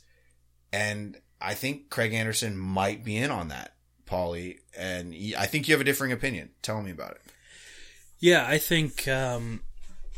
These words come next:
Speaker 2: I wouldn't hate to see him be taxied. You know, they've got this new thing this year with the taxi. We've talked about it. And he's basically be a traveling healthy scratch and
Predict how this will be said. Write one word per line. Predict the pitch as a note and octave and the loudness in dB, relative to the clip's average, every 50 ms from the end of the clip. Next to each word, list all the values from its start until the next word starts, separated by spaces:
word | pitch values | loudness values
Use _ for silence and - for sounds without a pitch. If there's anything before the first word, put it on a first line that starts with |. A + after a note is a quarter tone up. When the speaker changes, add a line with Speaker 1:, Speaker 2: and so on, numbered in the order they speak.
| - - - | -2 0 4
Speaker 2:
I | C3+ C#3+ | 4 6
wouldn't | E3 E3+ F#3+ F#3 E3+ E3 D#3 | 8 8 6 6 6 4 4
hate | C#3+ D#3 D#3+ D#3 - | 4 4 4 4 2
to | E3 D3 | 4 6
see | - - - D3+ D3+ | 8 8 8 8 6
him | C3 A#2 C#3+ D#3 D3+ D3 D3 D3 D3 D3+ - - - D3 C3+ | 2 2 0 0 0 0 -2 -2 -4 -4 -6 -8 -8 -8 -6
be | B2+ C3 B2+ B2 | -4 -4 -4 -2
taxied. | - - D3 C#3 C#3+ D3+ - - - A2 F#2+ - - - - - - | -2 0 2 2 2 4 4 2 2 2 -2 -6 -6 -6 -6 -6 -6
You | - A#2 A#2 | -6 -6 -6
know, | A#2 | -4
they've | A2+ A#2+ A#2+ A2 - | -6 -6 -6 -4 -2
got | C3 B2+ A2+ | -2 -2 -2
this | - B2 A2+ - - | -2 0 0 0 0
new | B2+ C3 B2+ | -2 -4 -4
thing | A#2 - C#3+ C3 B2+ | -2 -2 -2 -2 -2
this | B2+ B2 - - | 0 2 2 0
year | - B2 B2 B2 | 0 0 -4 -4
with | A#2+ A2+ | -6 -8
the | - G#2+ | -10 -10
taxi. | - - C#3 C#3+ C#3+ C#3 - - - D3 C3+ C3+ | -6 -2 0 0 0 0 0 0 0 0 -2 -4
We've | C#3 C3 B2+ A2+ - | -4 -6 -6 -8 -6
talked | - - B2+ A#2+ A#2 - | -4 -4 -4 -4 -4 -6
about | A#2 A2+ B2+ B2 A#2+ B2 B2 | -6 -4 -2 0 0 0 -2
it. | A#2 A#2 - - - - - - - - - - - | -4 -6 -10 -16 -20 -20 -20 -20 -20 -20 -20 -12 -6
And | A2 A2+ A#2 A#2+ A#2 A#2 A2+ G#2+ | -4 -2 -2 -2 -2 -2 -4 -6
he's | - B2 C#3+ C#3+ C3+ C3 A#2+ | -6 -4 -2 -2 -2 -2 -6
basically | A2 G#2+ B2+ C3 D3 D3 - - - D#3 D3 C3+ | -2 0 2 4 4 4 4 2 2 0 -2 -2
be | C3 A#2 B2 A#2 A#2 A#2 A2+ | -2 -4 -4 -4 -4 -6 -4
a | - G#2+ A2 | -6 -6 -2
traveling | - - - - B2 B2 B2+ B2 C3+ B2+ B2+ B2+ A#2+ A#2+ A#2 | 0 -2 0 0 0 -2 0 0 -2 -4 -4 -4 -4 -6 -8
healthy | - - - A#2+ A#2 - B2+ A2+ | -8 -8 -8 -8 -8 -8 -4 0
scratch | - - - - A#2+ A#2+ B2 B2 B2 - - - - - - - - - - - - - - _ _ - - - | 0 0 0 0 0 2 2 0 0 0 0 0 0 -4 -6 -12 -16 -16 -16 -20 -20 -20 -20 _ _ -20 -14 -10
and | A2+ A2+ A2+ A#2 A#2 A#2 A2+ A2+ A2+ A2+ A2+ A2+ A#2+ A2+ | -10 -8 -6 -6 -6 -6 -6 -6 -6 -6 -6 -6 -6 -6